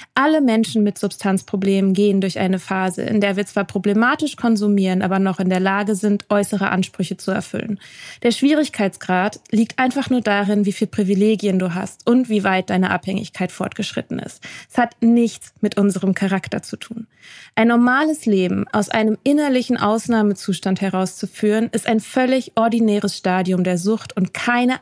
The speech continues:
eigene Kategorie von Alkoholikern und schon gar nicht eine ehrenwertere. Auch mein Umfeld wusste damals nicht, dass ich in einem ernsten Alkoholproblem steckte. Das lag aber nicht daran, wie high functioning und erfolgreich ich war,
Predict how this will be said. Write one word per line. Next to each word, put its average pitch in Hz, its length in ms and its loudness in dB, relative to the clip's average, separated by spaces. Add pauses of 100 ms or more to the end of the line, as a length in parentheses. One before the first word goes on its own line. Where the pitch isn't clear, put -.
eigene 220 360 2
Kategorie 202 580 0
von 190 220 -4
Alkoholikern 190 800 0 (280)
und 220 160 4
schon 214 220 2
gar 208 220 2
nicht 226 260 0
eine 202 220 2
ehrenwertere. 175 760 -2 (880)
Auch 262 160 2
mein 208 280 4
Umfeld 202 580 0
wusste 196 260 0
damals 180 460 0
nicht, 208 320 0
dass 185 180 -4
ich 214 240 0
in 190 80 0
einem 180 280 0
ernsten 190 420 -2
Alkoholproblem 180 800 -4
steckte. - 440 -8 (440)
Das 202 160 0
lag 233 180 2
aber 262 140 2
nicht 262 200 0
daran, 214 400 2
wie 214 220 2
high 254 400 0
functioning 196 800 0
und 208 260 0
erfolgreich 208 840 0
ich - 180 -4
war, 185 220 0